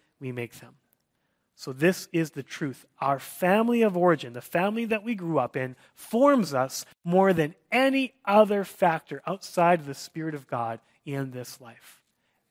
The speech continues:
More than any other factor. And so it, it, these are, there are good and other important things that can help along the way. And so it's, it's great to be plugged into youth Bible study and be attentive to sermons and have mentors in your life. Uh,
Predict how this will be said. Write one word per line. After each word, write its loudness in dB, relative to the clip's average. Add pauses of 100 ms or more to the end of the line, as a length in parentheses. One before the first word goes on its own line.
More 6
than 4
any 0
other 0
factor. -8 (260)
And 0
so 2
it, 2 (160)
it, -2 (120)
these 6
are, 6
there 6
are 0
good 8
and 0
other 4
important 4
things 0
that -4
can -8
help 4
along 6
the 0
way. 4 (220)
And -8
so -4
it's, -4
it's -6
great 4
to -14
be -4
plugged 2
into -6
youth -10
Bible 8
study 0 (160)
and -10
be -2
attentive -2
to -14
sermons 0
and -14
have 2 (220)
mentors 2
in -2
your 2
life. 4 (200)
Uh, -12